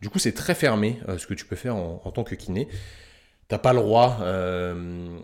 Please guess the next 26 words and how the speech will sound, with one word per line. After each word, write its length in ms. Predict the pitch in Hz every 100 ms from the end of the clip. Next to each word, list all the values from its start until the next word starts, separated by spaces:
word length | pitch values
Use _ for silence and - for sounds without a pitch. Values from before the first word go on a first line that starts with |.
| -
d'avoir 300 | 98 98 101
quelque 160 | 107 -
chose 160 | 113
de 80 | 107
commercial, 800 | 101 107 104 - 123 143 135 98 95
ou 160 | 92 87
du 120 | 85
moins 160 | 98 104
où 80 | 92
tu 100 | -
fais 80 |
de 80 | 87
la, 160 | 85 -
de 240 | 98 95 98
l'ornomenclature, 1000 | 95 104 113 113 113 110 113 110 147 147
comme 140 | 117
on 60 | 110
l'appelle, 360 | 101 151 139 101
où, 240 | 95 90 92
où 80 | 92
les 340 | 90 87 87
gens 160 | 87 95
payent 280 | - 107 95
de 80 |
leur 180 | 82 -
poche, 400 | - 151 - -